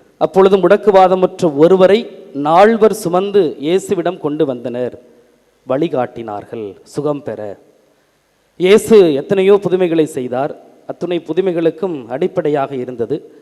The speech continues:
அல்லது அவர் புதுமை செய்கின்ற பொழுது கேட்ட ஒரு வார்த்தை, "நம்புகிறாயா, விசுவசிக்கிறாயா?" என்றுதான்.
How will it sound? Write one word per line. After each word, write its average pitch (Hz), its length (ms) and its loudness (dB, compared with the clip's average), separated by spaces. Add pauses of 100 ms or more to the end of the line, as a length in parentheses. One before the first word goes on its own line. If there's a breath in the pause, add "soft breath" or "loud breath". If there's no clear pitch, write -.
(260 soft breath)
அல்லது 190 300 4
அவர் 180 220 4
புதுமை 208 300 2
செய்கின்ற 196 360 0
பொழுது 190 280 -4
கேட்ட 180 320 -4
ஒரு 156 160 0
வார்த்தை, 143 520 -6 (220)
"நம்புகிறாயா, 131 720 -8 (200)
விசுவசிக்கிறாயா?" 127 840 -10
என்றுதான். 104 400 -16